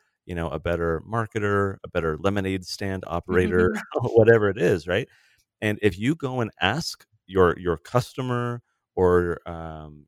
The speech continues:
Speaker 1: you know, your friend or someone else who does the same thing, like, if you, if you ask for their feedback and say, "I want you to be honest. I want to try and improve.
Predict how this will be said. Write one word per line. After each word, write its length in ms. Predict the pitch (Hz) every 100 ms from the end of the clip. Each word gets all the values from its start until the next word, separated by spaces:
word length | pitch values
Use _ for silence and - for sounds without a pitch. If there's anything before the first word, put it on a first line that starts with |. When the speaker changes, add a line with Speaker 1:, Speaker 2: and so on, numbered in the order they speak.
| _
Speaker 1:
you 80 | 85
know, 140 | 78
your 160 | 76 73
friend 560 | _ 120 113 110 107 -
or 140 | - 78
someone 360 | - 104 98
else 140 | 95 -
who 120 | 90
does 300 | - 87 98
the 120 | 101
same 320 | - 101 101
thing, 300 | 95 95 98
like, 220 | 90 85 _
if 80 | -
you, 320 | 98 131 - _ _
if 140 | 90 -
you 380 | 117 147 151 143 _ _ -
ask 380 | 208 135 - -
for 320 | - 113 110
their 240 | 107 113
feedback 500 | - 117 117 98 92
and 100 | 90
say, 140 | - 87
"I 100 | 95
want 240 | 101 117
you 80 | 143
to 80 | 143
be 140 | 123
honest. 400 | 139 190 - - -
I 120 | 95
want 240 | 117 131
to 80 | -
try 220 | - 110
and 100 | 101
improve. 480 | 135 147 101 90 135